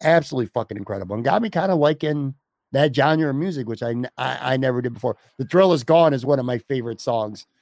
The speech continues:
o-, of all time. And, uh, of course, that's by B B King. So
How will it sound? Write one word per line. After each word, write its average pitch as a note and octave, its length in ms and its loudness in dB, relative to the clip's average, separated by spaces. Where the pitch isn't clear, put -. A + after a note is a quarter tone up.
o-, D3+ 200 -4
of C3+ 160 2
all A2 240 2
time. G2+ 560 -6
And, A2 180 -6
uh, G2 220 -8
of - 140 -14
course, A2 160 -4
that's G2+ 160 -8
by G#2 160 -2
B G2+ 140 -4
B G2+ 100 -6
King. A2 180 -4
So G2+ 180 -6